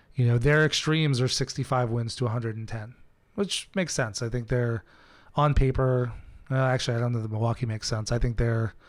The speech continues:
probably about on, I see them about maybe a little bit better than the Cubs on paper, but not by much. I think Saint Louis on paper is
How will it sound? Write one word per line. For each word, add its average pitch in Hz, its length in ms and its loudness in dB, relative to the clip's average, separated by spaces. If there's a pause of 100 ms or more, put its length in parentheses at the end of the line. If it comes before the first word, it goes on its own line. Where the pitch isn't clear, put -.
(360)
probably 135 280 6
about 123 260 4
on, 120 300 0 (460)
I 156 80 4
see 185 120 4
them 160 120 4
about 127 380 2 (680)
maybe 135 240 2
a 131 60 4
little 127 160 4
bit 135 100 2
better 131 220 2
than 127 80 -2
the 135 80 0
Cubs 131 200 0
on 135 120 2
paper, 135 260 2
but 117 160 -2
not 117 140 -2
by 117 100 -2
much. 123 380 -2 (480)
I 139 80 2
think 139 160 4
Saint 117 180 0
Louis 139 300 4
on 131 100 2
paper 131 340 2
is 113 380 -2